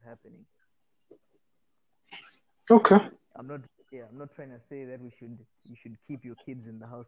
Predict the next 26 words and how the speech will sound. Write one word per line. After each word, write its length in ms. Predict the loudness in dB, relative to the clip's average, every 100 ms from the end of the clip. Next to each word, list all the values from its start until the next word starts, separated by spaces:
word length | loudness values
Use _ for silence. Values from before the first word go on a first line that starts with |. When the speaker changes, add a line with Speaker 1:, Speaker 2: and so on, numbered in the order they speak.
| -20
Speaker 1:
to 60 | -20
stop 220 | -14 -14
them 120 | -16 -20
from 180 | -20 -20 -20
changing 320 | -18 -18 -18
religion. 360 | -18 -18 -20 -20 -20 -20 -20 -20 -20
Just 140 | -20
<laughs> 40 | -18
saying 320 | -18 -18 -20 -20 -20 -20 _
that. 140 | -20 -20 -20 -20 -20 -20 -20 -20 -20 -4 8
Speaker 2:
Nah, 280 | 10 10
but 400 | 10 12 12 12
I, 80 | 12
I 40 | 12
feel 280 | 12 12
like, 360 | 12 12 12 12
you 140 | 12
know 120 | 12 12
what, 200 | 12 12
as 180 | 12 12
much 280 | 12 12
as 160 | 12 12
you 80 | 12
can, 460 | 12 12 12 12 4
you 180 | 10 12
can, 440 | 12 12 12 12